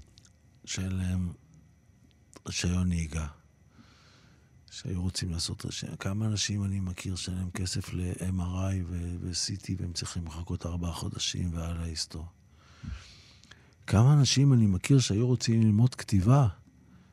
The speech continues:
והם בכל מיני סדנאות, שאתה יודע, שאני בא לפעמים לסדנאות, לוקחים מהם סכומים ענ-, ענקיים." ו-, ואני אומר להם, "תגידו מה, אז מי שרוצה ללמוד איתי כתיבה, חייב להיות מישהו עשיר?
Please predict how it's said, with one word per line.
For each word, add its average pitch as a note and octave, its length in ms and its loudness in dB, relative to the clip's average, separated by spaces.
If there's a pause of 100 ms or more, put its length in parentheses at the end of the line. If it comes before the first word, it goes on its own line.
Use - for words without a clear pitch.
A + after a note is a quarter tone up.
(180)
והם F2+ 200 0
בכל A#2 260 0
מיני C3 240 4
סדנאות, A2 560 4
שאתה G#2+ 220 0
יודע, B2+ 180 4
שאני G2 280 2
בא B2+ 140 2
לפעמים B2 280 2
לסדנאות, G2+ 540 -2
לוקחים E3 340 -4
מהם D#3 140 2
סכומים F3+ 480 0
ענ-, - 360 -2
ענקיים." A2 520 -2 (920)
ו-, F2+ 60 2 (200)
ואני E2+ 260 -4
אומר A2 240 6
להם, C#3+ 220 6 (220)
"תגידו C#3+ 360 0
מה, B2+ 180 4
אז E2 240 -4
מי G#2 140 -2
שרוצה A#2 400 -4
ללמוד A#2 260 -2
איתי A2 220 -8
כתיבה, G#2 420 -2 (1400)
חייב F#2 260 -4
להיות G#2+ 200 0
מישהו G2+ 340 0
עשיר? B2 420 6